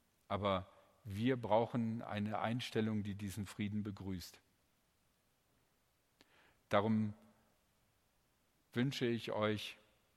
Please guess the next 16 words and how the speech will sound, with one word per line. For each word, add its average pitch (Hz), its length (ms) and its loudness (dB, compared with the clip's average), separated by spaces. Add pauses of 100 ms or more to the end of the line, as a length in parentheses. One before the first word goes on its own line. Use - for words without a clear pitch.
(240)
und 110 240 -2
mir, 120 340 2 (2250)
dass - 220 -4
wir 104 100 -4
das 104 260 0
können, 87 440 -4 (1500)
dass - 220 -6
wir 98 60 -2
darauf 104 340 0
achten, 87 440 -6 (2000)
darauf, 98 400 2
dass - 280 -8
wir 104 60 -2
miteinander 95 540 -2
barmherzig 92 640 -6
sind, 101 320 -6